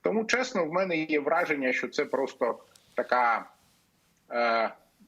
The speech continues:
гра Путіна, який намагається хоч якісь дії показати, ем, е, своїй внутрішній, перш за все, аудиторії, що от я ж тут відновлюю позиції, які ми втратили. Ні, е, це не є шлях відновлення позиції Росії,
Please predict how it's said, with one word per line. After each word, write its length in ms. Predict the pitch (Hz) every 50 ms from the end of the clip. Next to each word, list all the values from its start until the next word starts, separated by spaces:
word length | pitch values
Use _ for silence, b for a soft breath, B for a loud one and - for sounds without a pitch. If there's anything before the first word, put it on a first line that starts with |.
| _ _ _ _ _ _ _ _ _ -
гра 440 | 110 113 147 160 170 156 139 - -
Путіна, 440 | 170 180 170 - 170 151 139 131 123
який 360 | 120 117 - - 139 131 123
намагається 840 | 127 123 123 120 - - 139 143 139 131 120 - - - 120 113 - B B B
хоч 280 | - - 196 196 - 190
якісь 580 | 190 185 175 - - 175 175 165 147 123 117
дії 440 | 110 107 123 147 151 147 139 127 120
показати, 840 | - 131 117 - - 117 104 120 123 131 135 - - 120 117 104 - B B B B B B B -
ем, 680 | 117 117 117 113 113 113 113 113 113 113 117 117 117
е, 480 | 113 113 113 113 113 113 110 110 110 110
своїй 380 | 107 - 135 135 143 147 139 127
внутрішній, 640 | 113 131 151 160 151 143 - 117 - - 123 117
перш 260 | 113 - 123 110 98
за 80 | 110 117
все, 220 | - - - 127
аудиторії, 800 | 123 117 117 110 110 120 - - 156 175 180 156 143 127 120 110 B B B B
що 300 | - - - 143 139 135
от 140 | 160 151 -
я 180 | 113 123 131 131
ж 100 | - -
тут 160 | 120 107 -
відновлюю 640 | 120 123 120 120 131 139 127 123 120 120 117 113 113
позиції, 680 | - 110 110 120 120 117 - - - - 113 110 107
які 200 | 107 101 - 110
ми 120 | 107 107 98
втратили. 640 | - - - - - - - - 107 110 117 131 139
Ні, 360 | 165 185 202 190 180 165 147
е, 200 | 131 127 127 120 120
це 180 | - - 143 135
не 120 | 131 131
є 160 | 127 127 113
шлях 320 | - - 117 110 104 - -
відновлення 540 | 107 110 117 117 110 107 107 107 107 107
позиції 480 | 107 - 110 101 117 113 107 - - 113
Росії, 600 | 110 117 113 - - 120 117 110 107 104 101 B